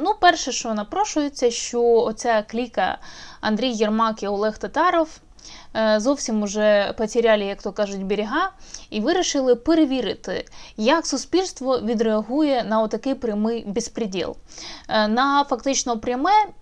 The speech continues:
і, е, таке дуже серйозне порушення Конституції України. Е, тому що оці укази, про які йде мова в численних телеграмах, і вже написали про цю, е, новину,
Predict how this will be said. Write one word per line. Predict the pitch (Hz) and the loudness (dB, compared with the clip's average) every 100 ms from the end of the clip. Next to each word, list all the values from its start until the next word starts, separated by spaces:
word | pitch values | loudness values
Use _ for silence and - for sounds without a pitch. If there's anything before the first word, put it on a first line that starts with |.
| - | -18
і, | - 254 285 285 294 - | -6 0 2 4 2 2
е, | 226 | 0
таке | 220 240 240 | 0 0 0
дуже | 302 320 | 2 0
серйозне | - 220 240 269 226 | 0 -2 0 0 -4
порушення | - 214 254 233 214 196 | -4 -4 -2 -2 -2 -4
Конституції | 233 226 202 214 214 196 | -8 -6 -6 -6 -6 -6
України. | 190 - 175 160 - - - - - - - 214 | -8 -10 -10 -10 -12 -16 -20 -20 -20 -20 -2 2
Е, | 214 | 2
тому | - 285 494 | 2 0 2
що | - 330 311 - | 2 4 4 2
оці | 262 - 320 302 - | 0 2 2 2 0
укази, | 226 285 392 370 | -4 0 0 0
про | 330 254 | 0 2
які | 226 - 240 233 226 208 | 2 -2 -10 -6 -4 -2
йде | - 202 214 | -2 0 0
мова | 202 190 | 0 -2
в | 185 | -4
численних | - 214 214 190 185 - | -6 -6 -6 -6 -8 -8
телеграмах, | 196 190 254 370 359 - | -8 -4 -2 -2 -2 -4
і | |
вже | 208 202 208 | -4 -2 -2
написали | 202 196 214 - 190 180 | -4 -6 -6 -4 -4 -4
про | 175 - | -6 -10
цю, | 180 190 175 | -12 -10 -8
е, | 165 - 175 104 - 190 | -10 -12 -14 -10 -8 -6
новину, | 202 196 190 180 - | -4 -4 -6 -6 -10